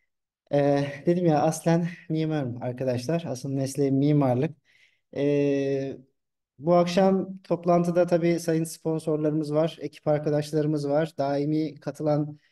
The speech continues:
e, uzun süredir bu işi yapan arkadaşlarımız var. Ama onun yanı sıra biliyorum ki ilk defa bizi izleyen, dinleyen arkadaşlarımız var.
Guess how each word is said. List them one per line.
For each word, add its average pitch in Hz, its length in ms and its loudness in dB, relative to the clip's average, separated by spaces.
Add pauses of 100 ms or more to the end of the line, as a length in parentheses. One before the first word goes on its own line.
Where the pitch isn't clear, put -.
(280)
e, 135 260 2
uzun 143 240 -4
süredir 151 380 -2
bu 143 80 -4
işi 147 160 -4
yapan 151 240 -2
arkadaşlarımız 151 720 -2
var. 156 220 -2
Ama 160 300 -2
onun 160 180 -2
yanı 180 260 2
sıra 170 440 -2 (500)
biliyorum 175 340 0
ki 175 140 -4
ilk 202 260 -8
defa 170 360 2
bizi 175 300 0
izleyen, 160 580 0
dinleyen 160 320 0
arkadaşlarımız 156 840 -4
var. 160 200 -4